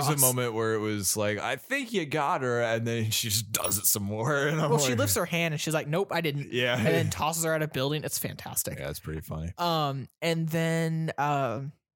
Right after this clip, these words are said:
Speaker 2: you realize you haven't seen Holga for a second.
Speaker 1: Nah.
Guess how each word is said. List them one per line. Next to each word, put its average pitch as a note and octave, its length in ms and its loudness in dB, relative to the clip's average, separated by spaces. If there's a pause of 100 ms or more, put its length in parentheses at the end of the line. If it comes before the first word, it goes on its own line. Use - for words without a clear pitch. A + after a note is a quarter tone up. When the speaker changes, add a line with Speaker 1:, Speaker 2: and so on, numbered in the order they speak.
(1000)
Speaker 2:
you F3+ 160 0
realize G#3 460 0
you G#3+ 60 0
haven't A#3 200 -4
seen D#4+ 160 -2
Holga G4 400 -2 (180)
for - 160 -8
a D3+ 60 -6
second. - 360 -8 (180)
Speaker 1:
Nah. B2+ 300 -4